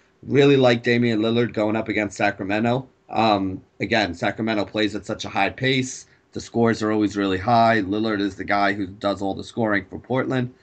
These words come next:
I think that's a great spot for him. Also think you have a really good spot for, um, Ish Smith, who, yes, he is a little bit expensive at seventy-five hundred,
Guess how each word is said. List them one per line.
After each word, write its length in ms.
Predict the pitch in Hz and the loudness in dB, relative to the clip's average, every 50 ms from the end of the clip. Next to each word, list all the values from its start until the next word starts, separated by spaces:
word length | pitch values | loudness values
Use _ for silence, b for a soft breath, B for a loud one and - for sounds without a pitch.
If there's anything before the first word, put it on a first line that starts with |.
| b b b - | b b b -4
I 80 | 98 | -4
think 180 | 98 - 110 104 | 0 0 0 0
that's 200 | 110 101 98 - | 0 -2 -2 -4
a 60 | 104 | -6
great 260 | - 107 101 98 - | -2 0 0 0 -2
spot 280 | - - 98 101 95 95 | -2 -2 0 0 0 -2
for 120 | - - | -6 -10
him. 340 | 90 113 120 127 127 131 127 _ _ _ _ _ _ _ _ _ _ _ _ _ _ _ _ _ _ - - - _ _ - | -6 -4 -2 -2 -2 -4 -6 _ _ _ _ _ _ _ _ _ _ _ _ _ _ _ _ _ _ -16 -16 -16 _ _ 0
Also 320 | 147 165 180 - 196 151 | 2 2 2 2 2 2
think 180 | 151 139 127 127 | 2 2 2 4
you 100 | 135 123 | 4 4
have 140 | 123 117 | 4 4
a 60 | 110 113 | 2 0
really 260 | 110 120 123 123 117 | 0 0 0 0 0
good 180 | 101 120 113 | 0 -2 -4
spot 320 | - - - 120 120 117 117 | -6 -6 -2 0 0 0 0
for, 520 | - - 117 117 113 113 110 104 98 - b b b b b b - | -2 -4 -2 0 0 2 2 2 0 -2 b b b b b b 0
um, 280 | - 113 107 98 101 - | 2 4 4 4 2 2
Ish 300 | - 143 139 - - - | 2 2 2 2 -2 -4
Smith, 320 | - 131 139 147 120 - - | 0 2 2 2 2 0 -4
who, 420 | - - 117 113 110 110 101 - b b b b - | -6 -4 0 0 2 0 0 -2 b b b b -6
yes, 340 | - 113 123 135 151 - | 0 2 4 4 2 0
he 160 | - 131 117 117 | -2 -2 0 0
is 160 | 127 131 131 | 0 0 -2
a 40 | 117 | -2
little 180 | 110 120 123 120 | -2 -2 -2 -2
bit 140 | 113 120 | -2 -4
expensive 520 | 113 110 - - 107 107 123 123 143 131 127 | -4 -6 -6 -6 -4 -4 -4 -4 -4 -2 0
at 160 | 107 101 95 | 0 -2 -2
seventy-five 600 | - - 110 104 110 110 110 - 113 113 107 - | -2 -6 -4 -2 -2 -4 -2 -2 -2 -2 -2 -2
hundred, 400 | 104 110 113 120 139 143 143 - | -4 -4 -4 0 0 0 -2 -2